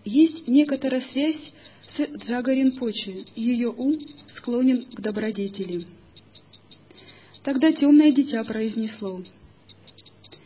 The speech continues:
"Эта женщина подавала нечистую пищу учителям. Она убивала телят,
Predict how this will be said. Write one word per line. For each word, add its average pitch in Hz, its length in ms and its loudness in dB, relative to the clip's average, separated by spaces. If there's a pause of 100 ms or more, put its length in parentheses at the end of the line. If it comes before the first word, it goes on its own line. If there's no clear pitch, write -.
(500)
"Эта 240 240 0
женщина 247 520 2
подавала 254 480 2
нечистую 311 600 6
пищу 285 400 -2
учителям. 202 640 -6 (840)
Она 247 340 4
убивала 226 440 0
телят, 247 440 -4